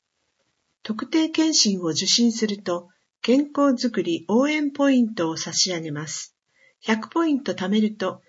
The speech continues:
千円相当の特典と交換します。年に一度は健診を受け、ご自身の生活習慣を振り返ってみよう。受診方法等は五月上旬に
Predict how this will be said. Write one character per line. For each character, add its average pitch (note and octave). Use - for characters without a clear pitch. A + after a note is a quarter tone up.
千 C#4+
円 D4+
相 D4
当 F3+
の D#3+
特 -
典 C4+
と A#3+
交 G#3+
換 F3
し -
ま D#3+
す。 -
年 C#4
に E3+
一 G#3+
度 A3+
は -
健 B3
診 A#3+
を G#3+
受 G#3+
け、 -
ご F#3+
自 G3
身 A#3
の F3
生 A3+
活 C#4+
習 C#4+
慣 G3
を D#3
振 F3
り A#3+
返 C4
っ -
て F3
み E3
よ E3
う。 -
受 A3
診 D#4
方 D4
法 F#3
等 F#3
は D3+
五 C#4
月 B3+
上 G3+
旬 G3+
に E3